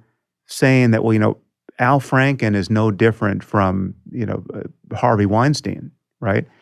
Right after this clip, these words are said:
You make it impossible to actually put enough, uh, you, basically, you've got, like, ten dollars worth of concern, and you, if you spend five over here, you've only got five to spend over here. You're devaluing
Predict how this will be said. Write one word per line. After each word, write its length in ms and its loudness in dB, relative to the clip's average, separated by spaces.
You 120 4
make 240 6
it 80 4
impossible 640 0
to 100 0
actually 400 0
put 180 4
enough, 340 4
uh, 140 -2
you, 240 -8
basically, 360 2
you've 80 -2
got, 100 0
like, 160 0
ten 220 2
dollars 320 2
worth 180 2
of 80 -12
concern, 580 4
and 140 0
you, 100 0
if 140 -2
you 80 0
spend 420 0
five 240 2
over 220 2
here, 180 4
you've 260 0
only 160 0
got 160 -2
five 360 2
to 80 -4
spend 260 -4
over 220 -6
here. 160 -8
You're 160 -2
devaluing 1040 0